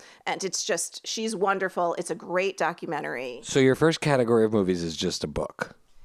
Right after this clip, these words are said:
Speaker 1: It's a documentary <laughs> about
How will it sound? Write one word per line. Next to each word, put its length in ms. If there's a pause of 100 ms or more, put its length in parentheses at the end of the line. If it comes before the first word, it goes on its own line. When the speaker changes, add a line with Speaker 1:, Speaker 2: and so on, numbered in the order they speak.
(140)
Speaker 1:
It's 160
a 80
documentary 1400 (140)
<laughs> 600
about 760